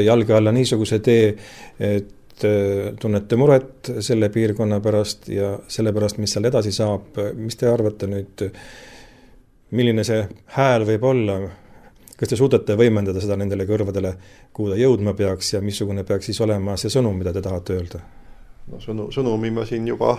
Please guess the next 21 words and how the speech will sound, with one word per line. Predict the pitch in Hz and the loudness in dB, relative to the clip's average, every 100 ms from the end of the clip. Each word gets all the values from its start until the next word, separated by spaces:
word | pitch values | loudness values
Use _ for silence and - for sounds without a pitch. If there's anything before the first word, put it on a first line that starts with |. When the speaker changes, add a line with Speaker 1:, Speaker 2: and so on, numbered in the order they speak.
| - - - 101 | -2 -20 -16 -6
Speaker 2:
välja | 113 113 139 | -2 2 2
ütlesin, | 143 95 87 95 95 | 2 -6 -4 -2 -4
et | 95 - 95 | -6 -8 -6
ega | 95 | -4
meie | 95 95 | -4 -4
sõnum | 113 101 | -4 -4
saabki | 95 110 95 - | -2 -4 -4 -6
olla | 107 98 | -6 -6
see, | 117 107 | -4 -6
et | 87 - - - - - - - 104 | -6 -14 -20 -20 -14 -14 -14 -14 -12
seda | - - - | -10 -10 -8
piirkonda | 104 92 95 95 92 | -6 -6 -6 -10 -6
tuleb | 113 110 85 - - - | -4 -2 -4 -8 -18 -14
väga | 98 92 92 92 | -10 -8 -8 -4
hoolikalt, | 107 101 90 - - - | 0 0 -2 -8 -12 -8
ettevaatlikult | 87 - 92 85 85 - - - | -8 -6 -6 -6 -10 -16 -14 -6
käsitleda | 107 92 - - - - 87 | -4 -4 -8 -12 -8 -8 -6
ja, | 82 - - | -4 -4 -6
ja | 90 | -6
tuleb | 90 87 - | -6 -8 -8
tõepoolest | 95 90 107 95 76 - - | -6 -4 0 -2 -2 -10 -20